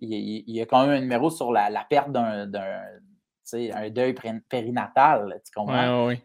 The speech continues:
Speaker 1: Fait que c'est, c'est, on est crissement loin de les galettes au secondaire, tu comprends?
Speaker 2: <laughs>
Speaker 1: Fait qu'il faut quand même que tu te dises,
Speaker 2: Ouais.
Speaker 1: ça se peut que, mais inversement, il y a, ça touche peut-être crissement plus de monde, finalement,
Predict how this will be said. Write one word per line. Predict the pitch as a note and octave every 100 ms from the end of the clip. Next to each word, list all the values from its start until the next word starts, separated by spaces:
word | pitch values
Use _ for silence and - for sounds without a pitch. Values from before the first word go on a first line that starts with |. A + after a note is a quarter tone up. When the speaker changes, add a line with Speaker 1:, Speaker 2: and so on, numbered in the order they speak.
| B2
Speaker 1:
Fait | A#2+
que | - - _
c'est, | - C#3+ - _ -
c'est, | - -
on | C#3+ D3
est |
crissement | D3+ F#3+ - E3 D3+
loin | C#3+ E3 G3
de | D3
les | B2 B2
galettes | C3+ B2+ D#3 -
au | D3+
secondaire, | - D3 - E3 C#3+ D#3+ D#3 D#3 - D3
tu |
comprends? | D3 C3+ E3+ - -
Speaker 2:
<laughs> | - -
Speaker 1:
Fait | D#3+
qu'il | -
faut | A#3+ B3+
quand | G3+ F#3
même | B3+
que | F#3+
tu | -
te | D3 C3
dises, | E3 G#3+
Speaker 2:
Ouais. | C3 C3 B2 _
Speaker 1:
ça | - D3+
se | -
peut | F3+ F#3+
que, | F#3+ D#3+ D#3 D#3 D#3 - _ _ _ _ _ _
mais | E3 F3+
inversement, | E3 C#3+ C3+ - B2 D3+
il | F3
y | C#3+
a, | A#2+ - _ _
ça | - -
touche | - D#3 D3+ - _ _ _
peut-être | D3 - E3 E3
crissement | F3+ E3+ D3+ C3+
plus | D#3+ C#3+
de | C3
monde, | A#2+ C#3+ D#3+
finalement, | - C#3+ B2 A#2+ A#2+ C3+